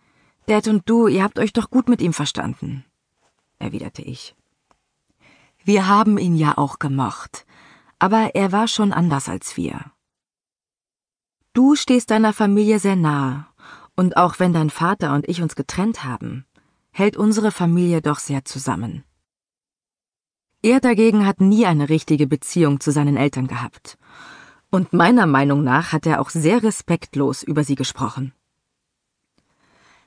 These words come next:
Das weiß ich alles, und deshalb hab ich ja auch das Gefühl, ihm helfen zu müssen, Mom. Er weiß nicht, was er tut. Er stößt die Menschen von sich, die er am meisten liebt.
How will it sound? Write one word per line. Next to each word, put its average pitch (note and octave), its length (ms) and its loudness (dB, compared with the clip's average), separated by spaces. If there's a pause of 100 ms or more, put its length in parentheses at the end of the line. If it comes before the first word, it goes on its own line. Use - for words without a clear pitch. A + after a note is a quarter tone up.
(140)
Das G#3 300 -2
weiß G#3 260 4
ich - 200 0
alles, D#3+ 480 -2 (380)
und A3 240 2
deshalb G#3 340 0
hab G3 140 -2
ich A#3 120 2
ja G3 120 4
auch G3+ 80 -2
das - 200 -2
Gefühl, B3 260 0
ihm B3+ 120 6
helfen A#3 340 2
zu - 140 -4
müssen, D#3 340 0
Mom. C#3 460 -8 (1040)
Er G#3 160 -2
weiß B3+ 220 0
nicht, C4 200 2
was A#3 160 -2
er A3 80 -2 (100)
tut. - 540 -8 (1040)
Er A3+ 120 2
stößt C4+ 380 2
die B3 60 2
Menschen A#3+ 360 2
von C#4+ 260 0
sich, E3 240 -2
die D#3+ 140 -4
er C#3 100 -2
am C#3 100 -2
meisten C#3+ 440 -4
liebt. - 500 -8